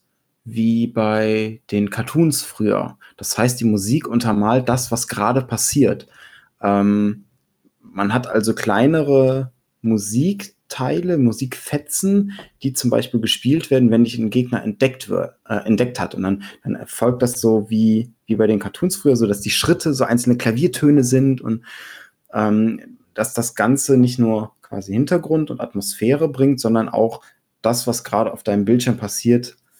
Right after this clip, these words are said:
ähm, kommentiert damit. Und das hilft dir auch tatsächlich an der einen oder anderen Stelle, weil du dann dadurch merkst, „Oh, da ist ein Gegner, der kommt auf mich zugerannt“, selbst wenn du ihn nicht siehst, selbst wenn er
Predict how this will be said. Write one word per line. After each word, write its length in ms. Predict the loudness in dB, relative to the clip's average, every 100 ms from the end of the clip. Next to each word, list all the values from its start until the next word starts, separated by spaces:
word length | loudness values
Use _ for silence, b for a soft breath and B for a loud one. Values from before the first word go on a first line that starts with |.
| B B _ -4
ähm, 760 | 0 0 0 -2 -2 -4 -8 _ _ _ _ _ _ _ _
kommentiert 840 | 2 4 6 4 4 4 4 -2
damit. 280 | -4 -4 -6
Und 80 | -6
das 180 | -6 0
hilft 360 | 2 2 -2 -2
dir 180 | 0
auch 380 | 4 2 2 -6
tatsächlich 1040 | -14 -12 -10 -6 -6 -6 -4 -4 -4 -12 _ _ _
an 160 | 0 0
der 160 | 2
einen 180 | 0 -2
oder 200 | 0 -2
anderen 300 | -2 -2 -2
Stelle, 420 | -2 -2 0 0
weil 180 | 0 2
du 140 | 2
dann 440 | 0 0 -2 -4 -12 _
dadurch 480 | -4 -2 0 -2 -2
merkst, 440 | -2 -2 -4 -8 -2
„Oh, 240 | 0 0 B B B
da 100 | -6
ist 160 | -6 -2
ein 60 | 0
Gegner, 320 | 0 0 0
der 100 | 0
kommt 200 | 0 -4
auf 140 | -6
mich 160 | -6 -6
zugerannt“, 420 | -4 -2 -2 -2
selbst 240 | -2 0
wenn 140 | 2 4
du 60 |
ihn 120 | 4 0
nicht 140 | -2
siehst, 260 | -2 -2 -2
selbst 260 | -6 -4 -2
wenn 120 | 0
er 160 | -2